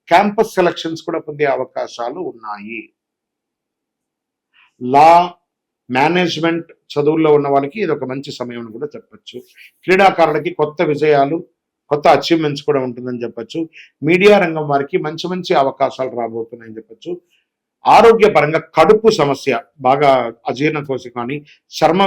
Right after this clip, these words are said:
వ్యాధులు కానీ, ఆంతరంగిక అంగాల పట్ల కొంచెం, ఆ,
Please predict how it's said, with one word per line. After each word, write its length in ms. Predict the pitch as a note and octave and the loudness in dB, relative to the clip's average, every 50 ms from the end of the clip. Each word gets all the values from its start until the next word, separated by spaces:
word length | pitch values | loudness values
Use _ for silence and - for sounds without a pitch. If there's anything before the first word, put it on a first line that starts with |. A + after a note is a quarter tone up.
| F#3 F3+ | 4 6
వ్యాధులు 420 | D#3+ D3+ C#3+ C3+ C3 C3+ B2+ A#2+ - - | 6 6 4 4 0 -2 -4 -4 -6 -4
కానీ, 320 | A#2 A2+ A2+ A2+ A#2+ C#3 D#3+ - - _ _ _ _ _ B2 C#3+ | -4 -4 -4 -4 -6 -8 -10 -10 -14 _ _ _ _ _ 0 0
ఆంతరంగిక 640 | E3+ G3 G3+ - F#3 F#3 F3 F3+ E3 E3 D#3+ - D3+ C#3 C3 B2 A#2+ A2+ A2 G#2+ - _ _ _ _ _ _ _ _ - | 0 2 2 2 2 2 2 0 -2 -2 -2 0 2 2 2 2 2 -2 -4 -8 -14 _ _ _ _ _ _ _ _ -8
అంగాల 260 | C3+ C#3+ D3 D3+ D3+ D3 D3 C#3 | -4 4 4 6 6 6 4 2
పట్ల 340 | C#3 - - _ D3+ C#3 C3 C3 - | 0 0 -2 _ 2 2 2 2 0
కొంచెం, 280 | C3+ B2+ - - B2+ B2 A#2 A2+ A2 G#2+ _ _ _ _ _ _ - | -4 -6 -4 -6 -6 -6 -6 -10 -12 -14 _ _ _ _ _ _ -4
ఆ, 20 | B2 | -2